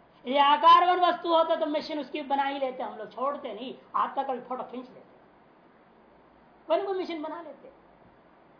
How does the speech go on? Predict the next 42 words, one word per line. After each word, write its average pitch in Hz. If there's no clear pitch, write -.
अब 170
उसे 262
आत्मा 277
का 262
फोटो 254
खींच 247
लेते, 196
कहाँ 208
है 185
वो 175
बैठा 165
हुआ, -
लेकिन 247
उसका 240
कोई 233
आकार 220
ही 226
नहीं। -
परिमाण 285
से 339
वो 349
अणु 349
का 330
भी 320
अत्यंत 330
सूक्ष्म 311
है। -
परिमाण 269
में 311
और 311
तात्पर्य 311
नहीं 359
है 370
यहाँ 339
पर, 339
अणुकार 302
के 311
परिणाम 285
में 302
परिमाण 302
नहीं 339
समझना, 339